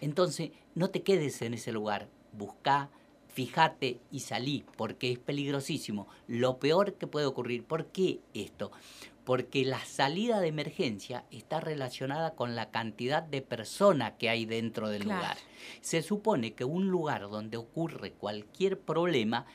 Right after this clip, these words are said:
Speaker 1: tiene que ser evacuado en dos minutos, y más si hay un incendio, porque el humo, todo,
Speaker 2: Sí, sí,
Speaker 1: eh,
Speaker 2: claro.
Speaker 1: una persona que está dentro de un lugar lleno de gente, donde ya de por sí, por la cantidad de personas,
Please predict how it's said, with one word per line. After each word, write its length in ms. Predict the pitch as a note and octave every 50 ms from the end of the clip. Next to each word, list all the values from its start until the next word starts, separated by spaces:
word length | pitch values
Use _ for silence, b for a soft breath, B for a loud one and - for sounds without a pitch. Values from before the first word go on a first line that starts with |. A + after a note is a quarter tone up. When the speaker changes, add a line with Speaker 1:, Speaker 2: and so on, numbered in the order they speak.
| B B B -
Speaker 1:
tiene 200 | F3 G3 G3+ F#3+
que 100 | - F3+
ser 180 | - F#3 F#3
evacuado 440 | F3 D#3+ D#3 D#3 - E3 F3+ F3 E3+
en 120 | D#3 D3+ D3
dos 200 | E3 D#3 C#3 D3+
minutos, 480 | C#3 C#3 C#3+ B2 - - - F#2+ - B B B B -
y 160 | - B2+ D3 D3
más 400 | D3+ D#3+ F#3 G#3 G3+ - - - - - - -
si 160 | - - C#3
hay 180 | C#3 C#3+ D#3 D3
un 120 | C3 B2
incendio, 680 | A#2 A#2 A2+ - - F3 D#3+ A#2+ G#2+ G2+ G2+ G2+ G2 B B B B B B B B -
porque 340 | - A#2+ A2+ G#2 - - A2+
el 120 | A#2 C3
humo, 580 | D3 E3 D#3+ D3 C#3+ C#3 B2+ A#2 A#2+ A#2+ A#2+ B B B B - -
todo, 440 | - E3+ E3+ D#3+ C#3 C#3+ D#3 D#3 D#3 - - -
Speaker 2:
Sí, 80 | - G#3
sí, 200 | - - D3 C#3 D3+
Speaker 1:
eh, 40 | D3 -
Speaker 2:
claro. 140 | F3 F3+
Speaker 1:
una 240 | F#3 G#3 G#3 G3 G3
persona 720 | - F3+ E3+ D#3+ - - D#3 C#3 A#2 G#2+ G#2 G2+ F#2+ G2+ - - - - -
que 80 | - -
está 240 | - - - C#3+ D3+
dentro 320 | D#3 E3+ F3+ E3+ - D3+
de 80 | D3 C#3
un 120 | C3+ C3
lugar 400 | B2 A#2+ A#2+ A#2 G#2+ F2+ - - -
lleno 380 | - - C3+ D3+ D#3 D#3+ D#3+ D#3+
de 100 | D3 C#3
gente, 520 | - E3+ D3 A2 G2 F2+ - G2+ F2+ F#2
donde 360 | G2 G#2+ G2+ G2 F#2+ G#2+ G#2+
ya 200 | G#2 C3 C#3 D3
de 100 | E3+ E3+
por 220 | E3 - D3 B2+ A#2+
sí, 180 | - - A2
por 220 | - - G2 F#2 F#2
la 160 | F#2+ G2+ -
cantidad 500 | G2+ G#2+ A2 G2 - B2 C3+ D3+ E3+ F3
de 160 | D3+ D3+ C#3
personas, 540 | - B2+ A#2+ A#2 - - A#2+ G#2+ G2 F#2+